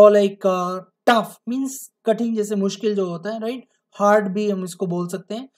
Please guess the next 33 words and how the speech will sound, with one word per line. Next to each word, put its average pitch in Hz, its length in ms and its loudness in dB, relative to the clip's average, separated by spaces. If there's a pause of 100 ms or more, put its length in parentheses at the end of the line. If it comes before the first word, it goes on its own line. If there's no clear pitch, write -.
(200)
So 214 140 -2
the 208 140 2
stick 208 680 -8
was 202 140 4 (180)
very 190 360 -2 (280)
tough, 226 180 2 (160)
I 175 200 -6 (100)
couldn't 185 280 -4 (500)
hardly 220 440 0 (140)
chew 190 100 -4
it। 156 440 -12
Means 185 180 -8
उसको 190 220 -6
चबाना 190 380 -6
बहुत 185 300 2
ज्यादा 190 460 -2 (320)
मुश्किल 190 460 2
था, 131 120 -12
राइट? 202 320 -2 (420)
So 233 220 6
tender 262 400 -4
is 262 140 -4 (140)
called 226 280 2
निवेदा, 185 460 0
right? 214 200 0 (140)
So 190 160 0
the 196 160 2
lamb 214 300 -2
was 220 280 2 (640)
so 247 100 6 (100)
tender 214 260 0
that 196 260 0
it 208 140 -6